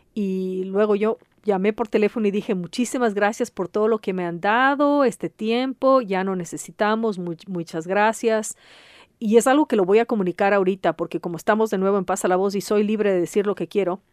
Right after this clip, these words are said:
cuando informo es importante.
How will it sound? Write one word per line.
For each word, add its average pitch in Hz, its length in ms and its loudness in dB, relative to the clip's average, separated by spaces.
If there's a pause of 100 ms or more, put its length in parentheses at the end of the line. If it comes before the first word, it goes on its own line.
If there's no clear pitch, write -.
(800)
cuando 190 280 0
informo 220 600 2
es 196 200 -6
importante. 185 680 -4